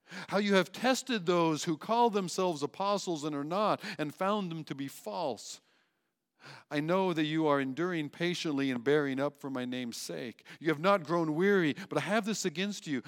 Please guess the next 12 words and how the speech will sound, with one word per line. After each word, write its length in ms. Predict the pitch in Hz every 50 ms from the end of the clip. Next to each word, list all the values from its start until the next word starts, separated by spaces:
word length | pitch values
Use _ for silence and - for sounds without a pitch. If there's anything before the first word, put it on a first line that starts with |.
| 190 180 -
that 120 | 165 165
you've 240 | 156 151 156 151 131
abandoned 720 | 135 123 113 104 127 131 151 175 185 190 175 185 185 180 175
the 100 | 180 175
love 420 | 156 139 131 135 139 139 131 127
that 120 | 135 135 139
you 160 | 135 127 123
had 320 | 113 - 120 117 117 120
at 220 | - 127 110 - -
first. 560 | - - 127 117 107 95 - - - - - _ _ _ - - - - -
Remember, 720 | 123 123 127 131 143 165 190 202 202 185 196 196 196 180
therefore, 920 | 135 123 147 160 165 160 - - - 160 151 135 104 98 101 123 156